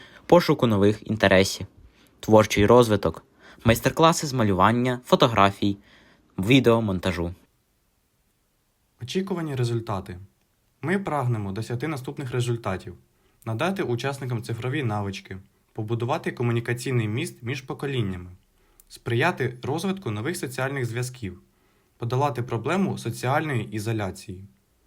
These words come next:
Speaker 2: Унікальність проекту. Наш проект відрізняється інтерактивністю. Ми залучаємо молодь до роботи зі старшим поколінням, що сприяє налагодженню міжпоколіннєвих зв'язків.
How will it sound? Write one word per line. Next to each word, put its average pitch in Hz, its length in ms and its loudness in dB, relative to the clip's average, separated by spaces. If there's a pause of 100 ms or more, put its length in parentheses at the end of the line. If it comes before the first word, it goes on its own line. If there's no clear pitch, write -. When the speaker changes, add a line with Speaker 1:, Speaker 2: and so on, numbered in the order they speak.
(640)
Speaker 2:
Унікальність 147 560 0
проекту. 113 480 -2 (360)
Наш 127 220 0
проект 135 420 -2 (220)
відрізняється 127 580 0
інтерактивністю. 127 840 -6 (340)
Ми 143 140 -2
залучаємо 127 580 0
молодь 131 560 -2
до 110 160 -4
роботи 120 400 -2
зі 107 100 -6
старшим 131 440 -4
поколінням, 104 580 -6 (300)
що - 140 -10
сприяє 120 480 0
налагодженню 110 840 -2 (180)
міжпоколіннєвих 117 840 -4
зв'язків. 107 560 -6